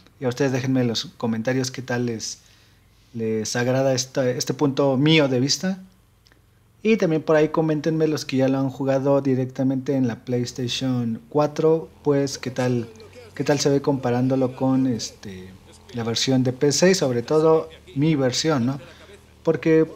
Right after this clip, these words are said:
obviamente el que tenga un equipo más reciente, pues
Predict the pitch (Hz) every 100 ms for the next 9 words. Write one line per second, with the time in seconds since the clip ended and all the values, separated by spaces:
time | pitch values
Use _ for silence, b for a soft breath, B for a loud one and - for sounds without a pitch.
0 | - - - - 143 143 147 151 143 139
1 | 135 135 135 135 135 135 127 123 - 139
2 | 131 123 135 - 143 143 147 - 131 127
3 | 127 123 -